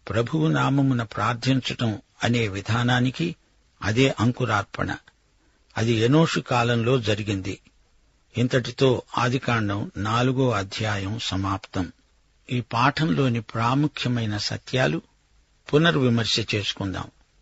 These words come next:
ఆధ్యాత్మిక గర్వం ఉన్న వ్యక్తికి తన పాపం తనకే తెలియదు. అతడు ఇతరుల మీద నెపాలు మోపుతుంటాడు. అసూయ, గర్వం,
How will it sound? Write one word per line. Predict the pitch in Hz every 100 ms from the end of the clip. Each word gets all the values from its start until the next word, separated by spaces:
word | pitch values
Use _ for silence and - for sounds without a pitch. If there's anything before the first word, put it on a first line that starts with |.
| _ _ _ _ _ _ - -
ఆధ్యాత్మిక | 110 135 147 160 165 - 170 -
గర్వం | 131 117 117 135 160
ఉన్న | 131 120
వ్యక్తికి | 110 110 107 - - 107 87 - _ _ -
తన | 110 113 -
పాపం | 120 139 143 110 -
తనకే | 104 101 131
తెలియదు. | - 113 104 104 98 - _ _ _ _ _ _ _ _ _ - -
అతడు | 117 127 143 202 - _ 113
ఇతరుల | 120 156 156
మీద | 143 123 104 110 - - 113
నెపాలు | 107 113 - 139 139
మోపుతుంటాడు. | 113 110 107 - 104 101 101 98 - _ _ _ _ _ _ _ _ _ -
అసూయ, | 123 - 156 143 135 131 110
గర్వం, | 113 120 131 135